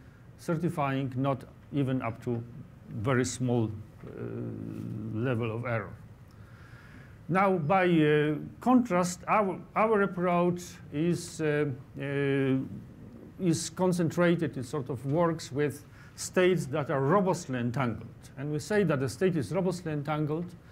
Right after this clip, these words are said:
if, even if you mix it with equal weights with the maximally entangled state, which will be denoted by rho star,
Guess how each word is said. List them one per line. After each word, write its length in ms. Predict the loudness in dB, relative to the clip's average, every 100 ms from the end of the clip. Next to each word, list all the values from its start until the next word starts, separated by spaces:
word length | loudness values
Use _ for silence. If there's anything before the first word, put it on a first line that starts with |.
| -20 -20 -20 -6 2
if, 280 | 4 4 -2 -14 -10 2
even 320 | 4 6 4
if 180 | 2 4
you 240 | 2 2 -4 -14 0
mix 340 | 4 4 2
it 160 | -2 2
with 240 | 2 4
equal 320 | 4 4 4
weights 640 | 6 6 4 4 0 -8 -6
with 260 | -2 -2
the 60 | 0
maximally 680 | 0 0 0 -2 2 2 2
entangled 540 | 2 2 2 2 0
state, 600 | -4 2 4 4 0 -10 -12 -20 -20 -20 -20 -20 -20 -20 -8
which 180 | -6 0
will 60 |
be 140 | 2 2
denoted 340 | 2 2 2
by 140 | 2 2
rho 180 | 2
star, 520 | 0 0 2 2 2